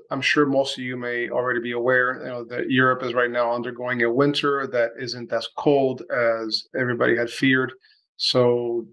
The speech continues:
generally, they got really, really lucky, right? Um, they definitely avoided an energy collapse. Uh, for the most part, they had a, a lot of challenges coming up, of course, no, with the, uh,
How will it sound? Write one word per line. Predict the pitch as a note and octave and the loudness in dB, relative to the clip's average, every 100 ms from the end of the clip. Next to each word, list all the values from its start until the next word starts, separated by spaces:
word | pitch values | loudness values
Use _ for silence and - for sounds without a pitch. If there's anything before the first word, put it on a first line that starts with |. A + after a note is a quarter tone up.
| _ _ B2 | _ _ 0
generally, | C#3+ C#3+ C#3 C3 | 2 4 2 -2
they | B2 B2 B2 | 0 0 -2
got | B2 C3 B2+ B2 | -4 0 0 -2
really, | B2 B2 B2 B2 A#2 | -12 -10 -6 -6 -4
really | A#2+ A#2+ | -2 0
lucky, | A#2 A#2 A2+ - C#3+ _ _ | 0 0 -2 -4 -20 _ _
right? | A#2 A#2 | 0 2
Um, | - A#2 A2 G#2+ G#2 G#2 | 2 2 2 -2 -6 0
they | B2+ | 2
definitely | B2 B2+ C#3 C3 | 2 0 0 0
avoided | B2+ A#2+ B2+ B2+ B2+ B2+ | 0 -2 -4 -4 -6 -4
an | B2+ B2 | -4 -2
energy | B2+ A#2+ | -2 -4
collapse. | A#2 B2 C3+ C3 - - _ _ _ _ _ _ _ _ _ _ _ - | -2 2 2 2 -4 -14 _ _ _ _ _ _ _ _ _ _ _ 2
Uh, | C3 C3 | 4 4
for | B2+ D3 | 2 0
the | C#3+ | 2
most | D3 D#3 - | 0 -4 -2
part, | D3+ C#3+ | -4 -2
they | C#3 | -4
had | C#3+ | -2
a, | C3+ C3+ | -2 -2
a | |
lot | C3 C3+ | -2 -4
of | |
challenges | B2+ D3+ C#3 B2+ A#2 | -2 -2 -2 -6 -12
coming | C3+ B2+ B2+ | -12 -10 -4
up, | C3 B2+ | -4 -4
of | - | -8
course, | - B2+ - | -2 -2 2
no, | C3 B2+ C3+ | 2 2 2
with | B2+ B2+ | 0 -2
the, | C3 A#2+ | -2 2
uh, | A#2+ A#2+ A#2 | 4 4 0